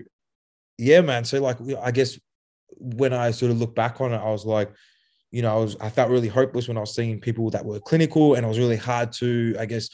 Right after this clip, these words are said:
relate to someone that hadn't been through what I'd been through. So that was just really, really hard to connect. And I, and I felt like every time I spoke, ab-,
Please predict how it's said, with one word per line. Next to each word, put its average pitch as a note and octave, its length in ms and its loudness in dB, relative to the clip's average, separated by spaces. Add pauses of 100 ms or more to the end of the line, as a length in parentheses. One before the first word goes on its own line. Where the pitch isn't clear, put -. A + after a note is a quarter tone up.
(240)
relate A#2+ 340 2
to B2 80 -4
someone A#2+ 300 0
that G#2+ 100 -10
hadn't A2 320 -4
been A2 180 -2
through A2+ 180 -2
what G#2 160 2
I'd G2+ 180 0
been A2 200 -2
through. D#3 320 -2 (320)
So A#2+ 100 0
that B2 60 6
was B2 120 4
just B2 140 -2
really, A#2+ 220 2
really A2 180 0
hard G#2+ 260 -2
to G#2+ 80 -8
connect. A2+ 440 -4
And A#2+ 140 0
I, A#2+ 180 2
and B2+ 120 2
I B2 100 4
felt C3+ 320 2
like C3 280 0
every B2+ 160 -2
time A#2+ 260 -4
I A2 180 0 (520)
spoke, - 520 0
ab-, - 180 -2